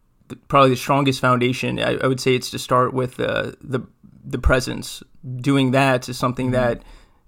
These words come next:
Speaker 1: is very s-, simple to do, but also extremely hard to do for a variety of reasons with conditioning
Speaker 2: Right.
Speaker 1: and how we're sort of raised and how we think about what our thoughts are and feelings. Um, but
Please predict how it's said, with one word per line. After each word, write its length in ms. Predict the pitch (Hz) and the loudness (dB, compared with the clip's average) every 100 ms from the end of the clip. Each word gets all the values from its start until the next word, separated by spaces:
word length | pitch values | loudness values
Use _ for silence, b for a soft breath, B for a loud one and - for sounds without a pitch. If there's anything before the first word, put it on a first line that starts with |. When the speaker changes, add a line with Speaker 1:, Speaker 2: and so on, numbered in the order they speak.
| - | -8
Speaker 1:
is 140 | 123 | 0
very 200 | 127 127 | 2 2
s-, 220 | 123 - - _ _ - | 0 -6 -12 _ _ -6
simple 400 | - 214 208 143 | 2 4 4 0
to 120 | 135 | 0
do, 200 | 131 139 | 2 4
but 120 | 147 | 4
also 280 | 127 131 131 | 2 2 0
extremely 420 | 123 - 139 139 | -2 -2 0 0
hard 260 | 131 151 147 | 2 2 2
to 100 | - | -4
do 240 | 117 113 | -4 -4
for 180 | - 123 | -4 -4
a 60 | 113 | -2
variety 420 | 123 127 127 127 | 0 0 0 -2
of 100 | 123 | -4
reasons 480 | 127 120 - 120 - | -6 -6 -8 -8 -8
with 180 | - - | -10 -8
conditioning 680 | 120 135 131 135 131 127 123 B | -2 -2 0 0 2 0 -4 B
Speaker 2:
Right. 220 | 117 101 123 | -10 -8 -4
Speaker 1:
and 100 | 123 | 0
how 160 | 123 | 2
we're 160 | 123 123 | 2 0
sort 220 | 123 120 | -2 -4
of 100 | 117 | 0
raised 340 | 131 131 123 | 2 2 0
and 320 | 117 123 123 - - | -4 -4 -6 -8 -8
how 120 | 127 | -6
we 320 | 123 123 - - _ _ _ 143 - | -4 -6 -8 -16 _ _ _ -14 -4
think 180 | 143 | -2
about 260 | 131 127 127 | 2 4 4
what 140 | 127 | 4
our 80 | 123 | 0
thoughts 340 | 123 131 127 139 | 4 4 4 4
are 260 | 127 127 | 4 4
and 220 | 123 120 123 | 2 -2 -6
feelings. 600 | 139 131 131 127 123 - b b b b | -2 -2 0 -2 -4 -12 b b b b
Um, 300 | - 90 131 131 | -8 -6 -4 6
but 400 | 143 120 - | 8 6 2